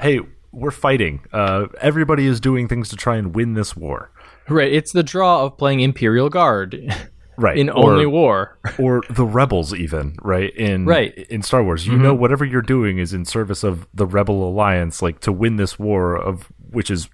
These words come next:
Speaker 1: right and just.
Speaker 2: Yeah, it can be really alluring as a player to,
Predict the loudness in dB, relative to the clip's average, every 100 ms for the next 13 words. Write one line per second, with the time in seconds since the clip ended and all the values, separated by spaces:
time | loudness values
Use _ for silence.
0 | -2 0 0 -2 -6 -4 -4 -6 -12 -16
1 | -20 -20 -10 0 2 2 0 0 -2 0
2 | 2 2 2 0 -2 2 4 4 0 -4
3 | -10 -2 0 2 2 4 2 0 -2 -2
4 | -2 -4 -4 0 2 2 0 -4 -10 _
5 | _ -8 0 2 2